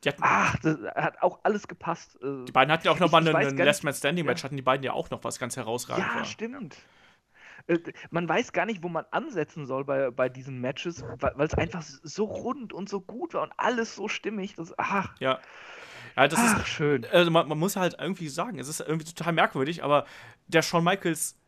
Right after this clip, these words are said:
Speaker 1: nach der Verletzung ist eigentlich fast besser als der Shawn Michaels schon vor der Verletzung. Ich weiß nicht, ob das daran liegt, ob, weil er
Speaker 2: Fand ich auch.
Speaker 1: weil er dann irgendwie mehr zu sich gefunden hat, weil er vielleicht mehr gewusst hat, wer er eigentlich ist. Aber die, die Matches danach und die Fäden danach waren umso intensiver, ähm,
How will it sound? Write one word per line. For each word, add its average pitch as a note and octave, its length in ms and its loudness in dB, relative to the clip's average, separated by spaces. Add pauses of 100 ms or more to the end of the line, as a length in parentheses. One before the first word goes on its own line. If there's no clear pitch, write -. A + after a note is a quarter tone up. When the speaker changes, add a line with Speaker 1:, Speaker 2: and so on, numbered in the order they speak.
(120)
Speaker 1:
nach D#3 280 8
der D3+ 140 -2
Verletzung A#2+ 480 0
ist D#3 120 -8
eigentlich E3 300 -8
fast - 320 -6
besser F3 260 2
als D3+ 140 -4
der D#3+ 120 -4
Shawn E3+ 180 -4
Michaels E3+ 300 -2
schon E3+ 100 -4
vor - 240 -4
der D3 120 0
Verletzung. A2+ 500 -4
Ich - 140 -14
weiß D#3+ 180 6
nicht, F#3+ 80 -4
ob F3 80 -6
das F3 120 -8
daran F3 260 4
liegt, F#3 180 -6
ob, D3+ 80 -4
weil E3 120 6
er D#3 80 6
Speaker 2:
Fand A#3+ 120 0
ich - 200 -10
auch. - 360 -8
Speaker 1:
weil E3 140 10
er F3 100 10
dann F3 180 4
irgendwie E3+ 220 -2
mehr E3+ 160 6
zu D#3 100 -4
sich C#3+ 220 -2
gefunden A3+ 480 -4
hat, A#3+ 140 -2
weil F3 100 4
er D#3+ 40 0
vielleicht D#3 260 0
mehr D#3+ 120 4
gewusst D#3+ 300 -6
hat, C#3+ 80 -4
wer C3+ 140 4
er B2+ 100 4
eigentlich C3 320 -2
ist. - 260 -6 (340)
Aber D3+ 180 8
die, D3 280 -6
die C#3+ 80 -8
Matches G#3 320 0
danach E3 280 -2
und E3+ 100 -6
die C#3+ 60 -8
Fäden A#3 280 0
danach D3+ 300 2 (260)
waren D#3+ 160 4
umso G#3+ 300 0
intensiver, E3+ 760 0 (300)
ähm, E3 380 8